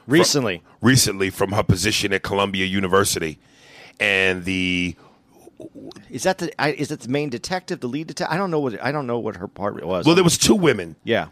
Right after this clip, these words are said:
Speaker 1: There was the blonde chick, and then there was
Speaker 2: That,
Speaker 1: the
Speaker 2: the
Speaker 1: woman
Speaker 2: blonde
Speaker 1: with
Speaker 2: chick, I
Speaker 1: curly
Speaker 2: can't figure
Speaker 1: hair.
Speaker 2: out what, what her, was she the
Speaker 1: I thought she was the prosecu-,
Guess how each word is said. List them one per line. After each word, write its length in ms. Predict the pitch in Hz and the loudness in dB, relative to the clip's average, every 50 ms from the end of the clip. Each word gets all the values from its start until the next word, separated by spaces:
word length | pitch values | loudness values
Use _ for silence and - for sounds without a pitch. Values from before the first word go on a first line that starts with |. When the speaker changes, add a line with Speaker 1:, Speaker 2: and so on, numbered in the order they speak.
| _ _ | _ _
Speaker 1:
There 120 | - 113 117 | -4 -4 -2
was 140 | 113 110 - | -2 -2 -4
the 80 | 113 | -4
blonde 440 | 101 - 127 135 139 143 143 139 135 | 0 2 4 4 6 4 4 2 2
chick, 400 | - - - 104 98 - - - _ _ _ _ _ _ - | 0 0 2 0 0 -2 -8 -18 _ _ _ _ _ _ -6
and 140 | - 107 110 | -4 -4 -4
then 80 | 107 | -2
there 80 | 104 101 | -4 -4
was 120 | 95 95 | -2 0
Speaker 2:
That, 120 | 170 156 - | 0 0 0
Speaker 1:
the 60 | 107 | 0
Speaker 2:
the 60 | - | 2
Speaker 1:
woman 40 | 113 | 4
Speaker 2:
blonde 160 | 185 202 226 | 4 4 4
Speaker 1:
with 60 | - | 4
Speaker 2:
chick, 120 | 220 185 156 | 2 2 4
I 40 | |
Speaker 1:
curly 160 | 147 117 110 185 | 6 6 6 6
Speaker 2:
can't 120 | 175 110 | 6 4
figure 200 | 120 - 120 - | 4 4 4 6
Speaker 1:
hair. 80 | 151 147 | 6 6
Speaker 2:
out 80 | 143 135 | 6 6
what, 180 | 139 139 110 | 4 2 2
what 160 | 120 131 123 | 2 0 0
her, 240 | 104 117 117 110 101 | 2 2 0 0 0
was 140 | 90 113 110 | -2 -4 -4
she 220 | - - 131 131 | -4 -2 -2 -2
the 300 | 120 101 113 113 110 92 - | 0 0 0 0 0 0 0
Speaker 1:
I 100 | 135 185 | 0 0
thought 220 | - - 190 160 | 2 2 2 4
she 160 | - - - | 2 2 0
was 260 | 147 139 143 175 175 143 | 0 0 0 -2 -2 -4
the 80 | 123 | -8
prosecu-, 480 | - - 110 98 92 - - - - | -6 -2 -2 -2 -2 -4 -10 -12 -16